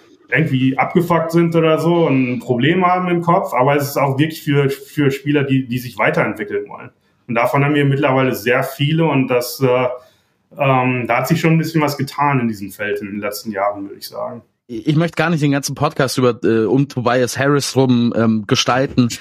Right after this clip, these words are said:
Speaker 2: Aber ein Aspekt, der mich daran noch interessiert, weil Tobias Harris da so ein spezieller Fall dafür ist, ist ja, dass er einer dieser Spieler ist, die,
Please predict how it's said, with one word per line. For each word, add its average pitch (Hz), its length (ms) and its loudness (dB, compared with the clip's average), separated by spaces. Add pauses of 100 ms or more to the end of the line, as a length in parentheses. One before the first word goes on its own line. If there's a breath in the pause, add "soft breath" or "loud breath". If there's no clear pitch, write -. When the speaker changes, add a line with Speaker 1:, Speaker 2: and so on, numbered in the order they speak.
(460 loud breath)
Speaker 2:
Aber 151 280 0
ein 175 220 2
Aspekt, 165 480 0
der 175 80 4
mich 165 160 0
daran 170 240 2
noch 165 80 2
interessiert, 160 400 0
weil 156 100 2
Tobias 143 380 0
Harris 175 240 2
da 143 140 2
so 139 80 0
ein 139 100 2
spezieller 135 720 0
Fall 170 300 0
dafür 143 340 2
ist, 123 160 -2
ist 135 140 -2
ja, 135 240 2
dass 123 300 -2
er 147 240 2
einer 151 300 2
dieser 139 260 2
Spieler 165 440 0
ist, 151 380 -2
die, 139 380 2